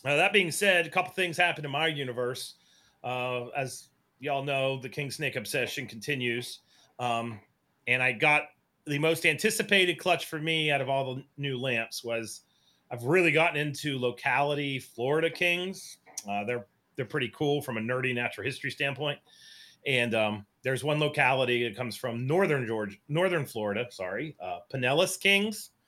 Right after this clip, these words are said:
They, they're kind of a perfect integrate between a classic chain king and a Florida king. Uh, and, uh, picked up a pair of those from David Kelly, uh, and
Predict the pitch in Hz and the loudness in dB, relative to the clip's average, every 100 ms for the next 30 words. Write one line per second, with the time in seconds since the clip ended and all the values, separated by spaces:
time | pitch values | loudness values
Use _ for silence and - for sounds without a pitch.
0 | _ _ _ _ - 123 - 143 - 170 | _ _ _ _ -6 -6 -2 -2 2 4
1 | 156 143 - - 180 - 165 170 175 156 | 6 4 0 0 2 2 2 4 4 4
2 | 160 160 143 - 151 147 143 139 - _ | 4 2 -2 -4 -2 0 0 -4 -10 _
3 | - - - 123 151 143 - 101 - 143 | -20 -16 -12 -4 0 0 -2 -2 2 2
4 | 143 135 143 139 123 104 147 147 151 151 | 2 0 0 2 -2 -4 0 2 2 2
5 | 160 156 156 - _ _ _ _ - 107 | 0 0 -2 -12 _ _ _ _ -6 -4
6 | 104 - 123 120 117 113 110 165 - 151 | -4 -2 -2 0 2 0 0 -2 0 -2
7 | 143 - 147 143 143 127 131 135 139 - | -2 -2 0 2 2 0 0 0 -2 -6
8 | 113 104 131 131 117 98 - 160 165 214 | -8 -2 -2 -2 -4 -6 0 2 4 0
9 | 202 _ _ _ 107 110 - 135 131 131 | -2 _ _ _ -6 -4 -2 0 0 -2